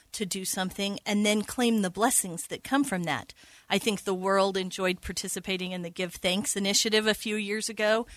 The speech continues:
He has been huge on, um, asking, uh, Latter-day Saints to gather Israel and let God prevail in their lives.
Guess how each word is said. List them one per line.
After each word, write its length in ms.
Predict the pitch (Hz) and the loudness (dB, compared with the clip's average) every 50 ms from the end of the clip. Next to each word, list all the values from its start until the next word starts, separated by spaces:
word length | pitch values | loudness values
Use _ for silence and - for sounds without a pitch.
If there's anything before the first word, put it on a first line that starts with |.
| - - - - - | -20 -20 -20 -20 -20
He 360 | - - 226 208 185 180 160 - 170 | -10 -2 -2 0 0 0 -4 -6 -8
has 260 | 165 190 170 156 - | -6 -4 -4 -4 -6
been 260 | _ - 180 170 170 | _ -6 -6 -4 -4
huge 640 | 165 - - - 262 262 269 277 277 269 277 240 - - - | -6 -8 -2 2 4 4 4 4 4 2 2 0 -2 -6 -2
on, 380 | 190 185 180 180 175 180 175 - _ - | 0 2 2 2 2 0 -2 -4 _ -8
um, 320 | 190 180 170 170 175 156 - | -6 -4 -4 -4 -4 -6 -4
asking, 520 | 185 185 180 - - - 180 175 170 160 - _ - - - - - _ - - | -4 -2 -2 -2 -4 -4 -6 -8 -8 -10 -12 _ -20 -20 -20 -20 -20 _ -16 -6
uh, 180 | - 170 147 120 | -2 -2 0 0
Latter-day 460 | 95 185 185 190 180 180 170 175 175 | 2 4 6 6 6 6 2 0 0
Saints 560 | 165 - - 190 175 185 190 - - - - - | 2 0 0 0 -2 -4 -4 -4 -4 -6 -6 -6
to 240 | - - 190 170 170 | -6 -6 -6 -8 -6
gather 420 | - 185 180 175 170 175 170 165 | -2 0 0 0 0 0 -6 -4
Israel 500 | - 220 254 - 262 269 262 262 262 247 | -2 -2 -2 0 2 2 2 4 2 2
and 160 | - 185 185 | 2 0 0
let 180 | 185 175 - - | 0 -2 -4 -2
God 260 | - 180 175 170 170 | 0 0 0 0 0
prevail 500 | - - 180 165 165 196 226 247 254 254 | -6 -10 -8 -4 0 2 4 4 4 4
in 160 | 254 247 254 | 4 4 4
their 180 | 247 240 240 233 | 4 4 4 4
lives. 520 | 233 233 233 233 233 233 226 233 - - | 6 6 6 6 4 2 0 -4 -6 -6